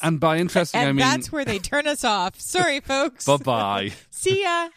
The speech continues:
Speaker 2: Have a nice week. We'll see you next week when we talk about happy. <laughs> I'm just kidding. <laughs>
Speaker 1: The whole thing about sadness.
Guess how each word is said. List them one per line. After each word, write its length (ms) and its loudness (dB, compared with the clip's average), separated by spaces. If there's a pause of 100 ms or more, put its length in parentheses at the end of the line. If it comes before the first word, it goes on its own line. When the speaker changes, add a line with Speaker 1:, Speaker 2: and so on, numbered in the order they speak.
Speaker 2:
Have 140 0
a 60 -2
nice 300 -4
week. 160 -4
We'll 140 -10
see 180 -6
you 60 -4
next 320 -8
week 120 -8
when 100 -8
we 100 -8
talk 280 -4
about 220 -4
happy. 600 -2
<laughs> 40 -10
I'm 100 -10
just 240 -12
kidding. 400 -10
<laughs> 40 -8 (880)
Speaker 1:
The 100 0
whole 140 4
thing 160 0
about 200 2
sadness. 720 -4